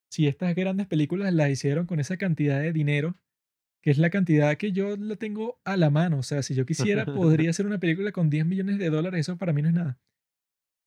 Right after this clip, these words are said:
Speaker 1: Pero no tengo el equipo. Así que
Speaker 2: <laughs>
Speaker 1: no el equipo de cámaras y tal, el equipo humano, que es el que importa. Así que si tú eres un ser humano y estás escuchando esto y quieres hacer cine, pero no si eres director. Si eres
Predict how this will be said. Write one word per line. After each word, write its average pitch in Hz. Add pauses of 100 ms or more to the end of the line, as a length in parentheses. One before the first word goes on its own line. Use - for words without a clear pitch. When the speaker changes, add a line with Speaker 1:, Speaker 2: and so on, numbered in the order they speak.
(140)
Speaker 1:
Pero 165
no 156
tengo 185
el 220
equipo. 170 (320)
Así 147
que 160
Speaker 2:
<laughs> 170
Speaker 1:
no 147
el 196
equipo 196
de 131
cámaras 156
y 131
tal, 147
el 139
equipo 151
humano, 147 (400)
que 147
es 151
el 165
que 170
importa. 139 (760)
Así 160
que 170
si 180
tú 170
eres 175
un 196
ser 208
humano 202 (120)
y 165
estás 143
escuchando 165
esto 165
y 185
quieres 185
hacer 156
cine, 202
pero 196
no 165
si 226
eres 226
director. 160
Si -
eres 160